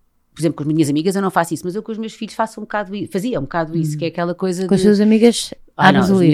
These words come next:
Speaker 2: livre.
Speaker 1: amigas totalmente, não são, não é com todas, mas
Speaker 2: <laughs> Sim.
Speaker 1: graças a Deus tenho um grupo de amigas em que eu sei que a vulnerabilidade e a, eh, e a exposição no sentido de falares mesmo de coisas que te
Speaker 2: Hum.
Speaker 1: custam até tu dizes a ti própria, isso existe, graças a Deus, é o que me salva,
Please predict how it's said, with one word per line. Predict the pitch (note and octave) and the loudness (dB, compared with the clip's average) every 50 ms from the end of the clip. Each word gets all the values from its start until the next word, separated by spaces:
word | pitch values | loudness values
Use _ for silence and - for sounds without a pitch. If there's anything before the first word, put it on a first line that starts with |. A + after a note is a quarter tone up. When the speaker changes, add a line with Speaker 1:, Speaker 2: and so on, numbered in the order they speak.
| D3+ D3+ | 4 2
Speaker 2:
livre. | D3 | -2
Speaker 1:
amigas | C#3+ C#3+ D#3 E3+ D#3+ | -2 -2 -4 -4 -4
totalmente, | - - - F3+ E3+ E3 D#3+ C#3 B2+ - - - - | -6 -2 2 4 4 4 4 0 -2 -6 -10 -4 -2
não | E3 C#3+ - | -2 4 6
são, | - C4+ E3 | 6 6 6
não | D3 D#3 | 6 4
é | E3 E3 | 2 2
com | - G3+ G3 | 2 0 -2
todas, | E3+ F3 D#3+ D3 C#3 C3+ C3+ C3 | 0 0 0 0 0 -2 -4 -6
mas | C#3 C3+ | -8 -8
Speaker 2:
<laughs> | B2+ | -4
Sim. | C#3+ | 0
Speaker 1:
graças | C#3+ F3+ F3+ E3+ D#3 | 2 2 2 2 2
a | D#3+ | -2
Deus | D3+ D#3+ D#3+ | -2 -2 -4
tenho | - E3+ E3+ F3 | -4 -2 -2 -2
um | E3+ | -2
grupo | E3 D#3+ D#3+ E3+ | -2 -4 -4 -2
de | E3+ | -2
amigas | E3 E3 E3+ F3 F#3 G3 F3+ | 0 0 0 -2 -2 -4 -4
em | F#3+ F#3 | -6 -8
que | - F#3 | -10 -10
eu | |
sei | F3 - F3+ F3 | -8 -8 -10 -10
que | - - F3+ F3+ | -8 -8 -6 -6
a | F3 | -4
vulnerabilidade | D#3+ E3 E3+ F3+ F3+ F3+ F3 E3+ E3+ E3+ D#3+ E3 D#3+ E3+ F3+ E3+ F#3 | -4 -2 -2 0 0 0 0 -2 -2 -4 -2 0 0 0 0 -2 -4
e | F3+ F3+ F3+ | -4 -2 -2
a, | F3 F3 E3+ E3+ E3+ E3+ E3+ E3 E3 E3 - _ _ _ _ _ _ _ _ _ _ - - - _ _ _ _ _ _ _ _ - | -2 -2 -2 -2 -4 -4 -4 -6 -6 -8 -12 _ _ _ _ _ _ _ _ _ _ -20 -20 -20 _ _ _ _ _ _ _ _ -6
eh, | - E3+ E3 D#3 D#3 D3+ D3+ D3 D3+ | -2 0 2 2 2 0 0 0 0
e | D3 D#3 | 0 0
a | |
exposição | E3 - - - E3+ D3+ F#3 F3 - - - G3 F#3 F3+ F3+ F3+ F3 | 0 -2 -4 -8 -6 -4 -4 -4 -4 -2 4 6 8 8 8 6 4
no | F3 F3 | 2 2
sentido | E3 - F#3 F3+ E3 - - F#3 E3 D#3+ | 0 -2 -4 -4 -4 -6 -8 -10 -10 -8
de | D#3 D#3+ F3 F3 E3+ E3+ E3 E3 E3 D#3+ - - | -4 -2 0 0 2 0 0 0 -2 -4 -6 -12
falares | - - - F3+ F3 F#3 F#3 E3 | -12 -6 -2 0 0 0 0 -2
mesmo | F3 F#3+ F3 - F#3+ | -4 -6 -6 -6 -8
de | E3+ | -10
coisas | - - F#3 E3+ F3 F3 | -4 -4 -4 -2 -2 -4
que | - - F3+ | -4 -2 -2
te | D#3 | -2
Speaker 2:
Hum. | E3+ | -2
Speaker 1:
custam | E3+ F#3+ D#3+ D#3+ - F3 F3 | -2 -4 -2 0 0 0 0
até | F3 E3+ - F#3+ | 0 0 -2 -4
tu | F3 - F#3+ | -4 -4 -6
dizes | F3 F#3 D#3 F3+ F3 | -6 -6 -4 -6 -6
a | E3+ F3 | -6 -8
ti | F3 F3+ | -10 -8
própria, | E3 - E3 E3+ E3+ - G3+ G#3+ A3+ - - - - - | -4 0 0 0 0 0 -6 -8 -8 -10 -14 -16 -14 -10
isso | - E3 D3+ - - | -8 -8 -8 -6 -6
existe, | D#3+ C#3+ D3 C#3+ - - - | -6 -6 -6 -10 -12 -14 -8
graças | - D#3+ E3+ F3 E3+ F3+ E3+ E3+ | -6 -4 -4 -4 -6 -10 -12 -8
a | E3+ | -8
Deus, | D#3 D3+ C#3+ - | -8 -8 -8 -6
é | - E3+ | -6 -6
o | D#3+ | -4
que | D#3+ - | -4 -6
me | D#3 | -8
salva, | - - D3 C#3 C3+ C3+ C#3+ C#3+ - | -6 -6 -6 -6 -6 -8 -12 -14 -16